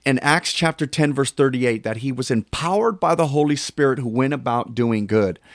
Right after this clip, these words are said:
what we understand is that we, like Jesus said,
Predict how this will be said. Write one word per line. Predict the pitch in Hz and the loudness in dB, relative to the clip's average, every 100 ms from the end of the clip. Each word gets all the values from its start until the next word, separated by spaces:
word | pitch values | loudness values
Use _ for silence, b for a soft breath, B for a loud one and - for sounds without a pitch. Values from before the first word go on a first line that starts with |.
| B B B 98 | B B B -4
what | 98 | 0
we | 110 - | 0 2
understand | 143 170 165 - 143 139 95 85 - b b b | 2 2 -2 0 0 2 0 -4 -14 b b b
is | 123 110 | 0 4
that | 120 113 | 2 2
we, | 117 117 151 185 190 190 - _ _ _ - | -4 -2 0 2 0 -2 -8 _ _ _ 2
like | 135 123 | 4 4
Jesus | - 143 135 127 | 2 2 0 -4
said, | - 135 110 - | 0 0 0 -6